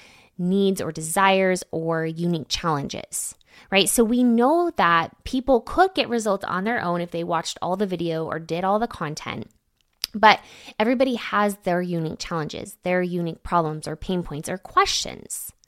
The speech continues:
And so some sort of ability to do that, whether it's group coaching calls once a week or once a month or some sort of submission within the portal,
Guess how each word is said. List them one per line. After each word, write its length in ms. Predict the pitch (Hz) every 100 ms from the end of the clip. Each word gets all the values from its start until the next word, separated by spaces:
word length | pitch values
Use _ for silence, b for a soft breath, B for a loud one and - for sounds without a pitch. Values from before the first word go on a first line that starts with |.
| B B B B B -
And 180 | 233
so 160 | 226 233
some 360 | 226 233 240 294
sort 500 | - 240 247 247 -
of 420 | 208 196 190 185 185 -
ability 680 | 185 175 190 277 269 208
to 120 | 190 190
do 200 | 190 220
that, 240 | 180 -
whether 360 | 196 185 190 -
it's 400 | 190 185 185 - B B
group 240 | _ 170 170
coaching 420 | - 277 277 269
calls 380 | - 247 240 233
once 240 | 226 226
a 100 | 208
week 360 | 202 196 202 196
or 300 | - 170 165
once 260 | 165 165 -
a 80 | 170
month 460 | 170 214 220 226 -
or 320 | 175 175 175
some 220 | - 180
sort 220 | 175 175
of 120 | 170
submission 880 | 165 165 170 226 254 240 220 214 202
within 380 | 175 175 170 165
the 80 | 165
portal, 420 | - 233 208 208